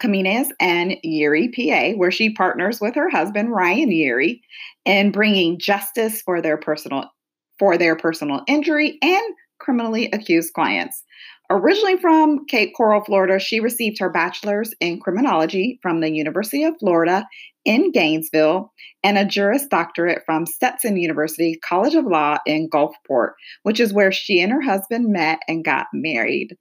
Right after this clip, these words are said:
After law school, the Yearys decided to venture back to Ryan's hometown of Tallahassee,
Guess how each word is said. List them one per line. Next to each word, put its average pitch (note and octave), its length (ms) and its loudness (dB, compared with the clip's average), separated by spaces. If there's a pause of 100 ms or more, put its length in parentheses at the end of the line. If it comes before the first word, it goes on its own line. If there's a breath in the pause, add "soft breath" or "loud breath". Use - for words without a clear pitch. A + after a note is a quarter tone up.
(580 loud breath)
After F#3 260 0
law G3 160 4
school, F3 540 4
the F#3+ 100 2
Yearys F#3+ 340 4
decided F#3 500 0
to E3+ 320 0
venture D#4+ 300 2
back G#3 380 -2
to F3+ 160 2
Ryan's C4 400 0
hometown F3+ 580 -2
of D#3+ 80 -6
Tallahassee, E3+ 680 -2